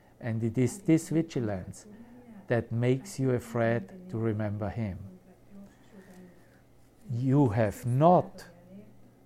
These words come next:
you have not attacked God, and you do love him, is the next sentence of the next section, right? And that is the truth.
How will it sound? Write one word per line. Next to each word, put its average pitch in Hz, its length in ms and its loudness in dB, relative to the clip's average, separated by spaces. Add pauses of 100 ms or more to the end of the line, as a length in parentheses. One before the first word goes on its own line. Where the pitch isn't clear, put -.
(160)
you 113 200 -2
have 110 240 -2
not 147 440 2
attacked - 640 2
God, 110 420 6 (920)
and 113 260 0
you 117 140 2 (160)
do 143 340 4 (120)
love 113 500 0
him, 117 460 0 (480)
is 107 120 -6
the 110 120 -4
next 113 480 -2 (680)
sentence 123 920 -2 (180)
of 104 160 -10
the 117 80 -4
next 104 360 -6
section, - 460 -6 (380)
right? 110 260 -8 (420)
And 110 180 -4
that 120 220 2
is 131 140 -2
the - 140 -12
truth. - 560 -8